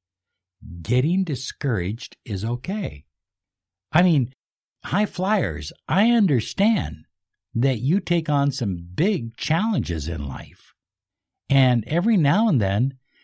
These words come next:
it's pretty normal for people to get discouraged. I, I think we would be like robots if we didn't get discouraged. But staying discouraged is not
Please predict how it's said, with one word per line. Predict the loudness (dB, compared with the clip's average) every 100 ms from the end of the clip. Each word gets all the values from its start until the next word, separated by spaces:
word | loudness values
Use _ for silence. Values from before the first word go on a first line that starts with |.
| _ _ _ _
it's | -4 -4 -6
pretty | -8 -4 0 2
normal | 4 4 2 0 0
for | -4
people | -2 -2 -2 -4 -4 -10 _ _ _ _
to | -4
get | -2 -2
discouraged. | -2 -6 -4 -2 0 -2 -6 -14 -8
I, | -8 -6 -6
I | -4
think | -4 -4
we | -2 -2
would | 0 -2
be | -2
like | -2 -2
robots | -2 0 0 2 0 -4 -12 -12 -12 -14 _ _ _ _ _ _ -2
if | 0
we | 4
didn't | 2 2 -2 -6 -6
get | -6 -6
discouraged. | -10 -8 -6 -6 -6 -10 -20 -20 -20 _ _ _ _ _ _ _ _ _ _
But | -2 -2 -2
staying | -8 -12 -12 _ _ 4 4 4 2 2
discouraged | 0 -4 -4 2 2 2 0 -4 -10
is | -6 -6 0
not | 2 2 2 -2